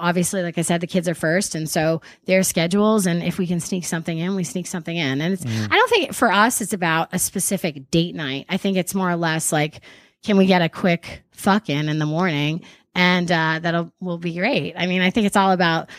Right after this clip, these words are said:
Speaker 1: just spending time together and
Speaker 2: Yeah.
Speaker 1: having, having, being close. So.
Speaker 2: I mean, have there, have there been any hardship? I mean, 'cause again, you guys have been doing this for a long time.
Speaker 1: Yeah.
Speaker 2: Um, because again, this all started again before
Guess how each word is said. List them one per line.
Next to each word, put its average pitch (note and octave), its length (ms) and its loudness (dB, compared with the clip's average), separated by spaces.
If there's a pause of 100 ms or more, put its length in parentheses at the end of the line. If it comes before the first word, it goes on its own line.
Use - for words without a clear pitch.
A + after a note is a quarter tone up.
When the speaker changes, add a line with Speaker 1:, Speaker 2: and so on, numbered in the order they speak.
Speaker 1:
just - 160 2
spending G#3 280 0
time F#3+ 280 -2
together D3+ 340 -2
and D3+ 140 -4
Speaker 2:
Yeah. A#2 80 0
Speaker 1:
having, D#3+ 360 -4
having, E3+ 360 -6
being D#3+ 200 -6
close. D3+ 360 -8
So. C#3 420 -8
Speaker 2:
I - 60 -2
mean, E3+ 120 6
have E3+ 120 4
there, E3+ 180 4
have D3+ 140 4
there D3+ 100 6
been D3 240 4
any D3 480 2
hardship? C3+ 560 -2
I D3+ 60 4
mean, D#3 160 4
'cause C#3+ 160 0
again, D3 160 2
you C3+ 80 2
guys C#3+ 140 4
have B2 80 0
been A#2+ 120 0
doing A2 160 -2
this G2+ 140 -6
for G2 340 -6
a A#2+ 80 -4
long F#2+ 300 -2
time. G2 440 0
Speaker 1:
Yeah. F3 320 -4
Speaker 2:
Um, G#2 580 2 (380)
because C3 200 0
again, C#3 260 0
this D#3 160 2
all E3+ 100 4
started D3 260 4
again C3 200 2
before A#2 840 0